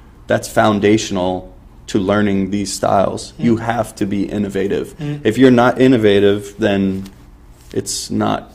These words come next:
Speaker 1: you, you're missing things,
Speaker 2: Mm-hmm.
Speaker 1: you know? So for me, I, I picked that song 'cause, you know, I was hanging with John Boogs and he likes trap music, and I was like, "Yeah, there's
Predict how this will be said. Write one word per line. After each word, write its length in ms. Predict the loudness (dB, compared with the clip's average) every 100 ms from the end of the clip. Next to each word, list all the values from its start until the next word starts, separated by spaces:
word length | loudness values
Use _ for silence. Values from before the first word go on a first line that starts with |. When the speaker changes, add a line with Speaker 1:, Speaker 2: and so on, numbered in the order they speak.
| -8
Speaker 1:
you, 160 | -2 -2
you're 300 | -2 0 2
missing 360 | 0 -2 -8
things, 440 | -8 -8 -8 -10 -18 -16
Speaker 2:
Mm-hmm. 260 | -14 -12 -14 -16 -6
Speaker 1:
you 120 | -2
know? 180 | -2 -2
So 160 | -2 0
for 140 | 4
me, 220 | 6 6
I, 300 | 6 4 4
I 40 | 2
picked 300 | 0 -2 4
that 220 | 4 4
song 520 | 2 4 4 4 0
'cause, 280 | 0 -2 0
you 80 | 0
know, 300 | 2 0 0
I 120 | 0
was 180 | 0 0
hanging 240 | -2 -2 -2
with 100 | 0
John 280 | -2 0
Boogs 380 | 4 4 4 2
and 80 | 0
he 80 | 0
likes 240 | -2 -4
trap 300 | 0 0 0
music, 340 | -2 0 0 0
and 100 | -2
I 60 |
was 120 | -2
like, 120 | -2 2
"Yeah, 180 | 4
there's 280 | 4 0 -6